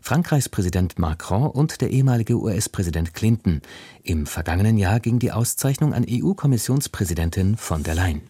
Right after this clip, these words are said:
Und hier noch einmal die Übersicht.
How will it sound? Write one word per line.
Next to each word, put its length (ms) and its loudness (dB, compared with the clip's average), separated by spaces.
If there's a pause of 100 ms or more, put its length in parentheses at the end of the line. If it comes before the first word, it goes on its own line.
(1200)
Und 120 0
hier 100 6
noch 160 2
einmal 380 0
die 160 -4
Übersicht. 540 -4